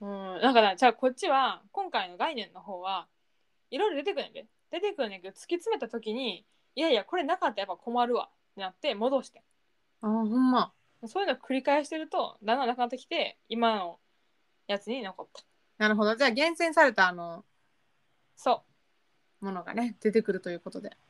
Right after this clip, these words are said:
Speaker 1: はい。
Speaker 2: 私は結構、まあ、ありますよ。パパパッと出てきましたね。
Speaker 1: 楽しみにしときましょ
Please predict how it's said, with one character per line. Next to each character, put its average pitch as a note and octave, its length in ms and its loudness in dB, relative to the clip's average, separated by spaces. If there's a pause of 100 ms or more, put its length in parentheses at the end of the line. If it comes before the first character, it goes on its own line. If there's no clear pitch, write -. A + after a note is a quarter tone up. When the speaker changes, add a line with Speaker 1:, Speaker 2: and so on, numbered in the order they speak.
(380)
Speaker 1:
は - 160 -8
い。 - 120 -8 (440)
Speaker 2:
私 D4 260 2
は E4 120 10
結 G4+ 280 4
構、 F#3+ 200 0
ま F#3+ 120 4
あ、 E3 160 0 (260)
あ - 80 -4
り F#3 80 0
ま F3+ 140 0
す - 100 -4
よ。 - 160 -6 (340)
パ G3+ 100 -2
パ G3+ 120 4
パ G3 80 6
ッ F#3+ 80 6
と F3+ 100 -4
出 E3+ 120 -12
て F3 80 -8
き F#3 100 -14
ま F3+ 100 -8
し - 80 -14
た - 80 -10
ね。 A#3 200 -2 (180)
Speaker 1:
楽 A3+ 180 -4
し A3+ 100 -10
み F#3 100 -10
に F3 80 -18
し - 40 -20
と F#3 100 -12
き F3+ 80 -18
ま F3 140 -12
し - 80 -8
ょ D4 140 -4